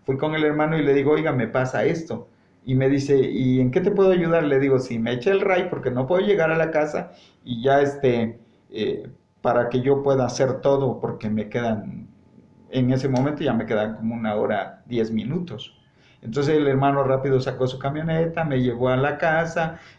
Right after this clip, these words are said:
eché los, los dos, tres trapos al, al, a-,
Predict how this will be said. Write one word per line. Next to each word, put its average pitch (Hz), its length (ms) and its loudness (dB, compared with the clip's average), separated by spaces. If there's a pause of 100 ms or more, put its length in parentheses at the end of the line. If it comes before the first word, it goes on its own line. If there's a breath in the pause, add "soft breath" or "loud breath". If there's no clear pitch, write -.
eché 143 500 0
los, 135 320 2
los 127 320 -2
dos, 143 220 0
tres 139 340 -2 (340)
trapos 147 480 2
al, 127 200 4
al, 135 460 0 (380 loud breath)
a-, 123 160 2